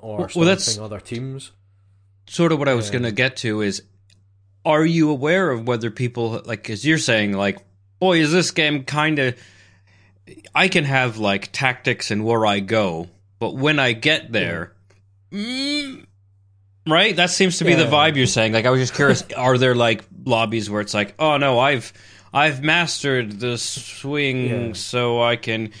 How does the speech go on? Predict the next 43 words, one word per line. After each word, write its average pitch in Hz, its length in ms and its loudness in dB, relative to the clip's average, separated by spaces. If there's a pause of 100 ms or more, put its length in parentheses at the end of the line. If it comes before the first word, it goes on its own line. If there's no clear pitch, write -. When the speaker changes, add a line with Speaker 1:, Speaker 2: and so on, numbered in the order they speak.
(500)
Speaker 2:
you 151 100 2
know, 139 220 2 (260)
halfway 151 380 -2
through 139 160 -4
the 135 100 0
thing, 131 560 -2
swing, 135 340 -2
hit 123 240 -2
jump 123 340 0
Speaker 1:
Yeah. 113 60 -4
Speaker 2:
or - 40 -2
something, 107 340 -2
so 110 180 0
it 104 80 -4
just 127 300 -2
hits - 220 -6
the 110 140 -4
one 104 280 -2
guy." 101 180 2
You 127 140 0
know, 139 120 2
you 151 180 2
know 143 80 2
how 92 120 -2
people 90 360 -6
are. 110 320 -2
Speaker 1:
Yeah. 107 340 -6 (520)
Th-, 156 160 2
there's 151 220 0
definite-, 151 580 -2
you 143 60 -8
can 156 120 -4
definitely 156 380 -4
tell 123 240 -6
the 107 80 -10
difference 117 480 -10
between 104 340 -12
people 98 400 -14
who 104 220 -12
are 90 360 -12 (540)
clued 104 360 -10
in 104 260 -12
on, 92 300 -14